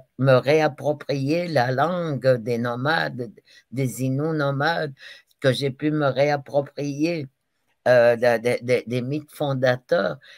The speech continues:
et j'ai pu connaître des, euh, comment les Inuits racontent l'histoire. Puis tu vois, t'as, tu sais, chez les Inuits, on n'est pas de,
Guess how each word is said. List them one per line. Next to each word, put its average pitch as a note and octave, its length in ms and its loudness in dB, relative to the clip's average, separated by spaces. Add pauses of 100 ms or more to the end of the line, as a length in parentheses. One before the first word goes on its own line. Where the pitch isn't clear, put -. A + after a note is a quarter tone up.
(160)
et G2+ 120 -4
j'ai A2+ 200 -6
pu - 260 -10
connaître C#3+ 840 -2
des, C3 320 -6
euh, A2+ 80 -2 (220)
comment E3 420 -2
les B2+ 480 -4
Inuits D#3 440 -4 (460)
racontent B2 720 -4
l'histoire. B2+ 920 -2 (720)
Puis C3 140 -10
tu D3 120 -8
vois, E3 240 0
t'as, D3 220 4
tu - 140 -12
sais, - 140 -2
chez F3+ 220 -8
les C#3+ 360 -2
Inuits, D3+ 140 -6
on A3 160 -2
n'est D3 140 -4
pas E3 220 -6
de, D#3 120 -8